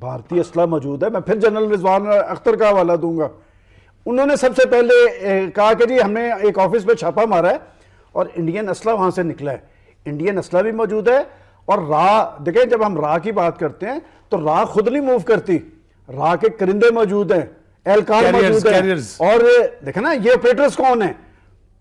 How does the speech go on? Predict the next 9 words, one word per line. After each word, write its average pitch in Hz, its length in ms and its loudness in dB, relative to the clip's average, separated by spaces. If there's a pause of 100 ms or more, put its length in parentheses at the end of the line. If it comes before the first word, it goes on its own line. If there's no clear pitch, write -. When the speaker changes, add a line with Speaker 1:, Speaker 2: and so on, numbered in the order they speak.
Speaker 1:
बुखारी 147 320 -4
साहब, 175 300 0
सब 170 280 -6
कुछ 180 260 -6
हमारे 143 320 -4
इदारों 131 300 -10
को 139 100 -14
पता 123 320 -16
था - 240 -20